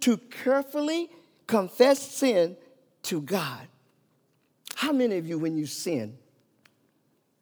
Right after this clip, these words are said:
and you realize you sin, and you have been convicted by the word of God and by the Holy Spirit that you have sinned,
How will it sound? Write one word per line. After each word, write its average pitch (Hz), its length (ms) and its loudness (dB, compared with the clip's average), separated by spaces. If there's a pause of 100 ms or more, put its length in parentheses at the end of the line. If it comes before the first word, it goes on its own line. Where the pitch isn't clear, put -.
(360)
and 147 140 2
you 196 120 -2
realize 180 380 2
you 131 80 -6
sin, 113 400 -8 (720)
and 131 140 0
you 240 140 6
have 175 120 2
been 175 180 2
convicted 127 880 -6 (580)
by 185 140 -4
the 185 80 -6
word 240 280 -2
of 180 80 -4
God 156 200 -2
and 135 80 -2
by 170 120 2
the 170 80 -8
Holy 170 220 -4
Spirit 139 360 -4
that - 220 -12
you 196 80 -4
have 135 80 -6
sinned, 117 420 -8